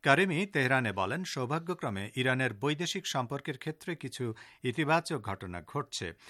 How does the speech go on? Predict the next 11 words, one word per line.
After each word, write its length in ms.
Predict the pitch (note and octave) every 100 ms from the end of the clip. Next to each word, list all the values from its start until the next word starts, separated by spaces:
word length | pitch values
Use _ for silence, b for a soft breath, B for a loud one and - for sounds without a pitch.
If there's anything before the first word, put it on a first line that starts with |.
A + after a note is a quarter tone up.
| B B
অদূর 380 | B2+ B2+ F3 D#3+
ভবিষ্যতে 680 | B2 A#2+ C3+ E3 D#3+ D3+ E3
রাশিয়ায় 600 | A2 G2+ E3+ B2+ F#2 A2+
ইরানের 400 | C3+ C3 B2+ B2
অন্তত 400 | A#2+ A#2 A2+ A2
দুটি 400 | A2+ G2 D#3 F#3+
ব্যাংকের 340 | B2+ A2+ A2+ A2
শাখা 460 | - G2 - F#2 - B -
স্থাপন 400 | - D3+ G#2+ F2
করা 240 | F2 F2
হবে।" 280 | G2 G#2 F2+